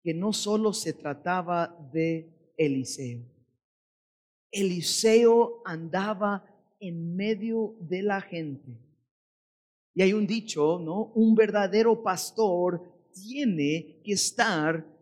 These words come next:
entre las ovejas o tiene que estar con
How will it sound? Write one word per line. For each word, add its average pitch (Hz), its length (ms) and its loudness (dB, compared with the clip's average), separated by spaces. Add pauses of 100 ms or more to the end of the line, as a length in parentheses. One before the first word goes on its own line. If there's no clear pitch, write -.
(140)
entre 160 960 -4
las 156 600 -2 (220)
ovejas 165 840 0
o 180 200 -2
tiene 226 480 0
que 175 100 -6
estar 156 720 -4 (200)
con 202 460 0